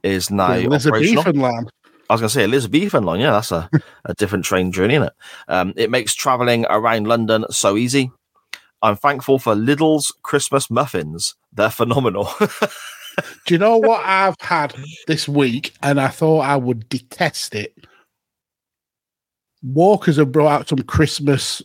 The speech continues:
Speaker 2: flavoured crisps. So they did pigs in blankets flavour, which is obviously gonna be beyond amazing. But they did
Speaker 1: Okay.
Speaker 2: Christmas pudding flavour. Now, that
Speaker 1: Okay.
Speaker 2: sounds, that sounds wrong. It sounds all levels of wrong.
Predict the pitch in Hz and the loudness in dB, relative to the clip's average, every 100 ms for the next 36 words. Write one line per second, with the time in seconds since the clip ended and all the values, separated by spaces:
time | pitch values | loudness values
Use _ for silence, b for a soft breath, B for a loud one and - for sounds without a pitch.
0 | _ _ _ _ _ _ _ _ - 139 | _ _ _ _ _ _ _ _ -8 0
1 | 127 123 123 - 143 - - 120 123 117 | 2 2 0 -2 -2 -2 -2 0 0 2
2 | 143 113 - 170 131 147 127 143 127 123 | 0 0 -4 -4 0 0 2 0 0 -6
3 | 104 123 107 110 117 113 - - B B | -8 -6 -4 -2 -2 -2 -4 -8 B B
4 | B B - 139 123 135 117 127 117 120 | B B -2 2 4 2 0 -2 0 0
5 | 117 117 113 123 120 117 113 120 113 95 | 0 0 2 2 4 2 2 2 2 -2
6 | 95 - B B B B B 165 156 170 | -8 -12 B B B B B 0 2 2
7 | 151 226 202 - B B B B _ - | 4 2 2 -4 B B B B _ -2
8 | 220 196 208 196 - - 202 190 160 - | 0 0 2 0 0 0 2 4 2 4
9 | 135 123 98 - _ _ _ _ _ _ | 2 2 -4 -12 _ _ _ _ _ _
10 | b b b 143 143 135 127 110 165 175 | b b b 0 2 4 2 2 2 0
11 | - 147 170 151 123 113 - - 165 135 | 0 -2 0 0 -2 -8 -12 -4 -2 0
12 | 175 160 135 135 165 151 113 104 - - | 0 0 0 0 2 2 -2 -8 -16 -20
13 | _ _ _ 151 135 151 143 131 160 160 | _ _ _ -2 0 0 0 0 2 4
14 | 151 143 139 127 131 127 107 | 4 2 2 0 2 0 -2